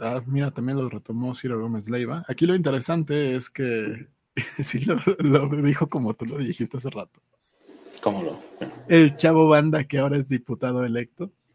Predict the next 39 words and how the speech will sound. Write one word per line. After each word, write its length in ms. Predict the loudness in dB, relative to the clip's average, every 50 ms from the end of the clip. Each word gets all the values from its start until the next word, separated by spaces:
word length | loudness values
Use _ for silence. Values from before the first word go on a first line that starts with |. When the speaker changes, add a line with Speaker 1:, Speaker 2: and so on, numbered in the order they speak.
| _ _ _ _ _ -6 0
Speaker 2:
Ah, 400 | 2 4 6 8 8 8 6 4
<laughs> 160 | 2 2 2
ok, 600 | 2 2 2 0 -2 0 2 2 2 2 2 0 2
como 140 | 4 6 6
lo 80 | 8
dijo 220 | 6 6 4 2 4
como 300 | 6 6 6 8 8 6
Héctor 280 | 6 6 4 4 4
Martínez 440 | 6 4 4 4 4 6 6 6 8 6
Serrano. 400 | 6 6 6 6 6 4 2 -4 -6 -8 -8
Speaker 1:
<laughs> 140 | -6 -6 -8
Sí. 140 | -2 4 8
Speaker 2:
Lo 40 | 8
dijo 180 | 10 10 8 6
como 220 | 4 6 6 6
un 160 | 6 4 4 2
señor 420 | 2 2 2 4 4 4 6 8
de 120 | 8 6
ochenta 380 | 6 6 4 2 4 6 6 6
y 60 | 4 4
cinco 300 | 2 0 2 4 4 4
años. 300 | 4 4 2 -2 -6 -6 -8 -12 -14
Ok. 280 | -16 -12 -10 -10 -8 -6
Speaker 1:
Eh, 200 | -4 -4 -4 -4 -4 -4
exactamente. 880 | -6 -4 -2 -4 -6 -4 -4 -4 -4 -2 -6 -8 -8 -8 -10 -10 -12 -12 _ _ _ _ _ _ _ _ _ _ _ _ _ _ _ _ _ _ _ _ _
Speaker 2:
El 200 | 0 2 2 4
chavo 320 | 4 4 4 6 6 6 6
Banda, 640 | 6 6 4 4 0 -2 -4 -4 -4 -6 -6 -10 -12
qué 120 | -12 -8 -6
barbaridad. 760 | -6 -6 -4 -4 -6 -6 -6 -6 -6 -6 -6 -6 -6 -8 -12 -16 _ _ _ _ _ _ _ _ _ _ _ _ _ _ _ _ _ _ _ _ _ _
¿Por, 220 | 4 6 6 6
por 220 | 2 0 0 0 4
qué, 600 | 6 8 10 10 10 8 6 4 2 -4 -12 _ _ _ _ _ _ _ _
por 200 | 2 2 2 4
qué 140 | 4 6 6
no 160 | 8 8 8
eligieron 600 | 8 8 6 6 4 4 6 8 10 10 10 10
a 140 | 8 8 6
alguien 720 | 6 4 2 0 0 2 2 4 2 2 0 -4 -8 -14